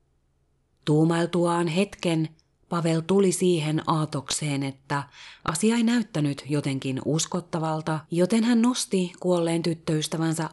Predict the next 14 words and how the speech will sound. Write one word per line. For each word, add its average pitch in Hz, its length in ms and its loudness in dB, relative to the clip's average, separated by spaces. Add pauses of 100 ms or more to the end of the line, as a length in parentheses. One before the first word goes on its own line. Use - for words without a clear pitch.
(100)
alas 160 520 -4 (420)
ja 185 100 -2
kuljetti 180 540 0
autoonsa, 180 680 0 (400)
jolla 165 360 2 (100)
yhä 151 320 2 (120)
kuljetti 147 600 0
ruumiin 139 440 -2
kymmenien 151 580 0
kilometrien 143 680 -2
päähän 151 520 -4 (320)
ja 185 80 -4
piilotti 160 540 -2
ojaan. 127 500 -6